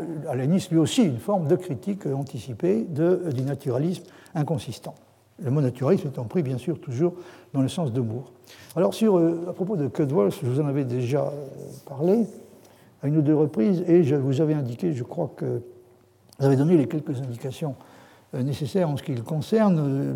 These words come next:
il, donc, il s'agit d'un contemporain de Leibniz qui est né en seize cent dix-sept et qui est mort en seize cent quatre-vingt-huit, qui appartient à ce qu'on appelle l'école platonicienne de Cambridge.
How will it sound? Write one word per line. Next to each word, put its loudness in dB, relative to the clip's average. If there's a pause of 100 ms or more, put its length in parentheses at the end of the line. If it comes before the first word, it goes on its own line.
il, -2
donc, -2
il -16
s'agit 0
d'un -2
contemporain -6
de -4
Leibniz 0
qui -8
est -4
né -4
en -8
seize -8
cent -12
dix-sept -6
et -8
qui -12
est -6
mort -4
en -6
seize -10
cent -10
quatre-vingt-huit, -4 (480)
qui 2
appartient -2
à 2
ce -4
qu'on -4
appelle 0
l'école -4
platonicienne -6
de -6
Cambridge. -2